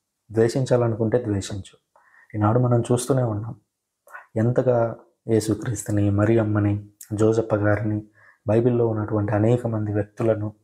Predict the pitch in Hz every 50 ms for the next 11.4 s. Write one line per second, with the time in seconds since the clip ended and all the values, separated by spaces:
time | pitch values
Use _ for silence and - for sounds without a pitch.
0 | _ _ _ _ _ _ _ _ _ _ _ - 131 131 139 131 156 143 131 123
1 | 123 123 107 104 101 110 104 98 98 95 107 107 104 104 101 104 104 120 127 127
2 | 143 135 120 123 117 107 107 - 113 110 107 104 113 110 107 107 110 107 107 107
3 | 110 117 113 107 104 113 113 113 120 117 113 107 104 - 127 120 120 - 120 110
4 | 131 123 - _ _ _ _ _ _ _ _ _ - - - - - - 117 117
5 | 120 143 156 151 139 131 117 117 120 131 131 120 113 117 120 - 123 117 - 117
6 | 101 101 104 113 - _ _ - 120 110 - - - - - 117 120 135 139 135
7 | 127 123 117 110 110 107 104 - 104 101 104 113 107 101 98 101 98 98 98 107
8 | - _ _ _ _ _ _ _ _ _ _ _ _ _ _ _ _ - - 123
9 | 123 113 110 117 120 127 127 123 107 104 120 - 110 110 104 104 - - 104 101
10 | 107 107 101 104 - - _ _ _ _ _ - - - - - - 123 139 151
11 | 160 143 131 120 120 135 -